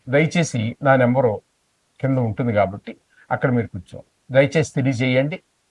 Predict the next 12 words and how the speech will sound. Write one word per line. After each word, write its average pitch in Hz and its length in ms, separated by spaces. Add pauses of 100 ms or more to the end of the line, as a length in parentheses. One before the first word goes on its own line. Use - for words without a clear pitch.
(380)
ఎక్కడ - 160 (140)
నాకు 156 240
తెలిసినంత 151 400
వరకు 127 180 (140)
లేదు 127 260
మరి. 110 160 (540)
సరే, 92 160 (260)
ఓకే, 95 260
ముందుకు 156 260
వెళ్దాం. - 240 (340)
ఇప్పుడు 208 240 (1120)
ముఖ్యంగా 143 520